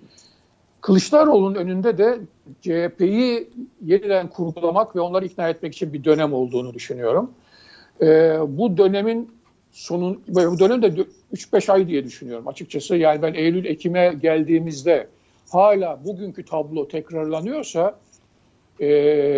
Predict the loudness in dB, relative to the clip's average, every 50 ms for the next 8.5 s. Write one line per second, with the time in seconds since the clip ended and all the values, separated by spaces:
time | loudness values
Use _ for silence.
0 | 0 0 -2 -2 -2 0 0 0 0 -2 -4 -14 -8 -2 0 0 2 0 -2 -6
1 | -6 -6 -8 -10 0 0 0 0 0 -4 0 2 2 2 2 -2 -6 -4 -4 -2
2 | -2 -2 -2 -4 0 2 4 4 4 4 2 0 2 2 2 4 4 4 4 2
3 | 2 2 -2 0 4 4 2 4 2 0 0 0 -2 -2 -2 0 0 2 0 0
4 | -2 _ _ _ _ _ _ _ _ -10 -6 -4 -2 -2 -2 -4 -6 -8 -4 -2
5 | -2 -2 0 -2 0 0 0 0 0 -2 0 2 4 4 2 0 -4 -6 -4 -4
6 | -4 -4 -4 -4 -4 -6 -6 -8 _ _ -16 -14 -12 -8 -6 -4 -2 0 0 0
7 | 0 0 -2 -4 -10 _ _ _ _ _ _ 2 4 4 6 4 4 4 2 0
8 | 0 0 0 0 0 0 -4 -10 -10 -8